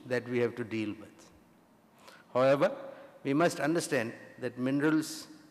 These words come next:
do overlap forests, they overlap river basins, they overlap tribal populations, and they overall overlap areas with low human development indexes, what we call as H D Is. This is the paradox,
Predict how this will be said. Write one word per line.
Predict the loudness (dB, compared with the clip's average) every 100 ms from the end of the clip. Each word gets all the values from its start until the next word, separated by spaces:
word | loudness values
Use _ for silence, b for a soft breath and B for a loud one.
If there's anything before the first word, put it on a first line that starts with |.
| -6
do | 0 4
overlap | 4 4 2 6 4 4 -4
forests, | -2 0 2 0 -4 -12 -14 -16 B B B -8
they | 2 6
overlap | 6 6 6 4 4
river | 2 4 4
basins, | 2 2 -2 -6 -10 -16 -10
they | -2 2 4
overlap | 4 4 4 4 2
tribal | 0 0 2 0
populations, | 0 -2 -2 -4 -4 -10 -12 -16 B B B
and | -2 0
they | 4
overall | 6 6 4 4 4 2 0
overlap | 2 4 6 4 2 -2
areas | 0 2 2 2 0
with | -4 -4
low | 0 2 2
human | 2 0 2
development | 0 0 -2 -4 -6
indexes, | -4 -6 -8 -12 -16 -18 -20 B B B -4
what | -2
we | -2
call | 0 2 4 2 -6 -8
as | -8 -8 -14 -16 -6
H | -6 -6
D | -8 -8
Is. | -8 -16 -20 -20 B B B -4
This | -2 0
is | -2 -4
the | 0
paradox, | 0 0 -2 -6 -8 -18